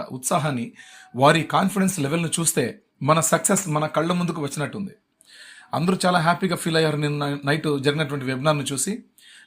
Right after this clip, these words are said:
Major updates in the three sixty webinar. ఆ విశేషాలు ఏంటివో మనం ఇప్పుడు తెలుసుకుందాం. మొదటిది, యాష్ గారు చాలా ఆనందంగా,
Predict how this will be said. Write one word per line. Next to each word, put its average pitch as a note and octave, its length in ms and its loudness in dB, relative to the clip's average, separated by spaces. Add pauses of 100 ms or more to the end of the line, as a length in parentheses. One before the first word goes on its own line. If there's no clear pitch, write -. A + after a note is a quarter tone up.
Major G#3+ 320 4
updates F3 300 0
in E3+ 80 -4
the D3 100 -2
three D#3+ 160 -6
sixty C#3 300 -4
webinar. A2+ 240 -6 (760)
ఆ C#3+ 80 4
విశేషాలు E3 420 0
ఏంటివో D3+ 460 -6
మనం C3+ 160 -4
ఇప్పుడు A#2+ 160 -10
తెలుసుకుందాం. B2+ 460 -6 (880)
మొదటిది, D#3 580 -2 (260)
యాష్ G3+ 280 4
గారు G3+ 240 4
చాలా F3 180 4
ఆనందంగా, F3 600 2